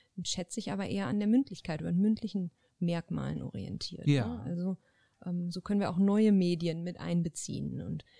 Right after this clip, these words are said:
Speaker 1: im
Speaker 2: Mhm.
Speaker 1: Mittelalter war es dann eher umgekehrt.
Speaker 2: Ähm, macht ihr das auch in, in euren Seminaren, dass ihr also so, so, so Vergleichsbilder, äh, damals und heute baut, damit arbeitet?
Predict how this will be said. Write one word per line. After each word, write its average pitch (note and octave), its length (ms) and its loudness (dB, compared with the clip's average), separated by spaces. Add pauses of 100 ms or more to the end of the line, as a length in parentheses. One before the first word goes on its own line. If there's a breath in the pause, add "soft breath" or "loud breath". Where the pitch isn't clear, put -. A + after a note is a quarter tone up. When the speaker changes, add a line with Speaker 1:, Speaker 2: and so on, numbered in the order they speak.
Speaker 1:
im C3 100 4
Speaker 2:
Mhm. G2 60 4
Speaker 1:
Mittelalter F#3+ 580 -4
war F3+ 120 -4
es - 80 -10
dann F#3 300 -6 (140)
eher F#3+ 240 -4
umgekehrt. F3+ 520 -2 (1300 loud breath)
Speaker 2:
Ähm, C3 180 -2
macht A#2+ 400 -4
ihr C#4 80 -4
das C4 240 -6
auch F#3 260 -6
in, D3 200 -4
in B2+ 340 -2
euren B2 520 -2
Seminaren, A2 760 0
dass G2+ 200 -8
ihr - 100 -8
also G#2+ 220 -8
so, G#2 280 -4
so, G2 240 -8
so A#2 160 -8
Vergleichsbilder, A2 2250 -4
äh, A2 60 -10
damals G#2+ 480 -2
und G#2+ 200 -4
heute G#2 360 -2
baut, F#2 580 -6 (500)
damit G2 340 2
arbeitet? G2 760 -2